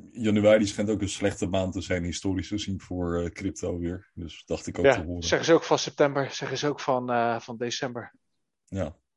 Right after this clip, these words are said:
Speaker 2: Ja, september is, oh, is altijd slecht voor Bitcoin. Altijd. <laughs> Bitcoin pumpt, geloof ik, maar, eh, één of twee maanden per jaar. Nou goed. Ehm, maar ja, dan, dan, dan, dan, dan moeten we toch maar weer nieuws hebben eerst. En dan gaat
Speaker 1: Ja.
Speaker 2: Quant weer zijn eigen ding doen.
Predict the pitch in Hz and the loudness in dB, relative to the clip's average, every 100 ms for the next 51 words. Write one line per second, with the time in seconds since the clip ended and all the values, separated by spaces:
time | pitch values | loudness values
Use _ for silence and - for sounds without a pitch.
0 | _ _ _ _ _ 151 - _ - 151 | _ _ _ _ _ 0 0 _ -8 0
1 | 180 170 - 262 240 202 196 202 - 180 | 2 2 6 10 10 8 6 4 2 -2
2 | - 165 - 143 - 247 220 190 147 - | -2 -4 -2 -6 4 8 8 6 -2 -8
3 | _ - - _ - - - 135 170 - | _ -20 -20 _ -20 -18 -8 0 0 -2
4 | _ 147 147 160 143 170 160 170 151 151 | _ 4 6 4 6 6 8 6 6 6
5 | 151 143 143 139 147 143 165 131 127 131 | 6 8 6 6 2 2 2 4 2 -2
6 | 127 143 110 104 - 107 - - - - | 0 2 2 2 -4 -8 -12 -10 -10 -10
7 | - - - _ 139 139 139 _ _ _ | -12 -12 -16 _ 2 2 -2 _ _ _
8 | _ 131 139 143 123 127 _ - _ 165 | _ 4 6 6 4 -4 _ -20 _ -10
9 | - - 135 _ _ _ 147 156 160 175 | -10 -16 -18 _ _ _ -8 0 2 2
10 | - 220 185 165 156 196 240 180 160 165 | 2 0 4 6 6 4 2 2 2 2
11 | 123 - - _ _ _ _ _ _ _ | 0 -2 -16 _ _ _ _ _ _ _
12 | _ _ _ _ - 120 135 - 135 123 | _ _ _ _ -2 0 0 0 -2 0
13 | 127 143 127 120 131 123 120 117 | -2 2 2 2 0 0 -2 -4